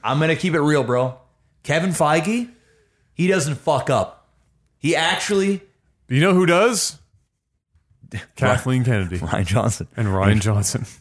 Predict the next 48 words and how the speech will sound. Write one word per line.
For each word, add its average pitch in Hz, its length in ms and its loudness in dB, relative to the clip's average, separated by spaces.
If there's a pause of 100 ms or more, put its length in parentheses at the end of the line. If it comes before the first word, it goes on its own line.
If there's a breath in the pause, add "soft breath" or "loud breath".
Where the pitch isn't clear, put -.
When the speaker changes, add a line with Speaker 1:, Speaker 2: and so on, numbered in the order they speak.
(400)
Speaker 1:
Hey, 113 340 -2
but 110 160 -2
here's 123 200 0
the 135 100 0
thing 120 180 -2
with 110 160 0
Kevin 135 240 -2
Feige, 135 440 0
bro. 156 340 0
If - 140 -6
they 131 120 0
put 147 200 0
him 151 140 0
in 143 80 -2
charge, 139 520 0 (840)
he's 131 200 0
in 120 80 0
charge. 104 480 -2 (140)
He's 160 260 -2
not 170 180 2
a 170 40 0
guy 156 580 0 (300)
that 120 240 0
works. 131 500 0
He, 120 200 -6
he, 135 220 -2
he 139 200 0
has, 160 220 0
he 147 120 -2
has 143 100 0
higher 135 300 0
heads, 139 240 0
but 120 340 -4 (600)
when 120 160 -2
you 156 160 2
hire 147 260 2
Kevin 147 280 -2
Feige, 143 360 0
you 131 80 0
hire 165 240 2
Kevin 170 240 -2
Feige 143 240 0
to 139 120 0
do 127 100 0
what 117 80 -4
Kevin 127 240 -8
Feige 123 260 -2
does. 120 400 0